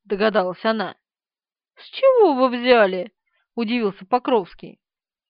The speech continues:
Ему хотелось, чтобы она продолжала сомневаться. "Я знаю, что в настоящий момент не конкурентоспособна". "Вчера,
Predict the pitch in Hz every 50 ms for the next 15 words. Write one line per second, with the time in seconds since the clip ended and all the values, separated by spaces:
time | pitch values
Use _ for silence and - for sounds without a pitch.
0 | _ _ _ _ - 202 196 214 214 196 - - 180 - - - 269 339 349 277
1 | 170 - _ _ _ - - - 214 208 247 269 302 302 - 311 311 302 359 392
2 | 415 403 392 415 330 240 202 - - 220 226 254 294 339 339 320 226 175 - _
3 | - - 160 180 185 _ _ _ _ _ _ _ _ _ _ _ _ _ _ _
4 | _ _ _ _ _ - 285 294 311 311 294 269 285 311 330 339 330 320 294 233
5 | 190 180 - - 220 220 240 247 254 - - 269 277 285 285 269 - - 285 269
6 | 277 269 277 302 359 370 294 190 - _ _ _ - 320 330 - 359 339 311 -
7 | 370 370 359 339 320 - 339 330 - - 370 370 359 - - 370 285 220 190 214
8 | - - - 226 _ _ _ _ _ _ _ _ _ _ _ _ _ _ _ _
9 | _ _ _ _ _ _ _ - - - - 220 220 214 214 226 254 330 370